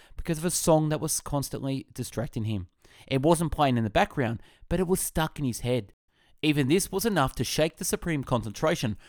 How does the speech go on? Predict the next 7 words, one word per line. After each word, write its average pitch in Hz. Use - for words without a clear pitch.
required 175
to 185
manage 143
calculations 139
during 107
a 98
match. 110